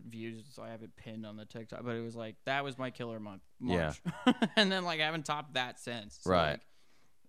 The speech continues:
Speaker 2: So what about an average? What do you think? What, like, aver-, on average, what, what, what can, like, let's say you're,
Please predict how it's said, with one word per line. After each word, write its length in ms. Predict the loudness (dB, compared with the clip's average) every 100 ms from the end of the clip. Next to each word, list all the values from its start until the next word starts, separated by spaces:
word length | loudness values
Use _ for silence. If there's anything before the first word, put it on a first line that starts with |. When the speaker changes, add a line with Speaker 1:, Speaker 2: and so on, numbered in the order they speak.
| -12
Speaker 2:
So 140 | 8 8
what 80 | 12
about 220 | 12 12
an 60 | 12
average? 360 | 6 4 -2
What 120 | 0
do 40 | -2
you 40 |
think? 160 | -2 -6
What, 160 | -6 -6 -4
like, 120 | 6
aver-, 240 | 12 12 12
on 100 | 10
average, 380 | 10 8 4 2
what, 220 | 2 8
what, 160 | 8
what 160 | 10 8
can, 200 | 8 6
like, 180 | 6 4
let's 160 | 0
say 140 | 2 4
you're, 300 | 6 4 2